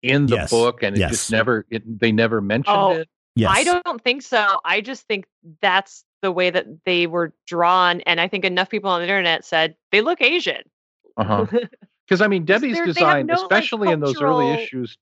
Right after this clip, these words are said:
Speaker 3: they,
Speaker 1: does
Speaker 3: they've, like,
Speaker 1: look.
Speaker 3: no references in the story to, like, anything, which, I mean,
Speaker 1: It
Speaker 3: that's
Speaker 1: happens.
Speaker 3: my, but probably my white people bias, right? 'Cause you can be Asian and you don't have to, like, eat with chopsticks or whatever.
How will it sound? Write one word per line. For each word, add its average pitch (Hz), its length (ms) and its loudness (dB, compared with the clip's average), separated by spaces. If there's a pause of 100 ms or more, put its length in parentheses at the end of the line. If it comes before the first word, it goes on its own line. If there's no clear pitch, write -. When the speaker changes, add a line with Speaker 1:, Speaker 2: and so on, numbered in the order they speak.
Speaker 3:
they, 143 60 2
Speaker 1:
does 165 280 2
Speaker 3:
they've, 262 160 -8
like, - 100 -2
Speaker 1:
look. 160 160 -2
Speaker 3:
no 262 180 0
references 262 680 -2
in 214 200 0
the 214 80 -2
story 208 420 0
to, 202 80 2
like, 185 220 2
anything, 185 680 0
which, 208 160 -4
I 196 140 2
mean, 190 200 -2
Speaker 1:
It - 80 -8 (1160)
Speaker 3:
that's 233 100 -2 (200)
Speaker 1:
happens. - 40 -8
Speaker 3:
my, 190 180 0 (120)
but 190 120 -4
probably 226 200 2
my 226 120 4
white 214 280 0
people 220 180 -4
bias, 240 420 -2
right? 208 180 0
'Cause 180 180 -12
you 160 80 -8
can 185 80 -4
be 190 80 -2
Asian 214 260 2
and 180 80 2
you 170 60 -2
don't 165 140 0
have 190 100 0
to, 202 80 -6
like, 196 140 -2
eat 175 120 -4
with 214 100 2
chopsticks 269 460 -2
or 190 80 -2
whatever. 175 440 2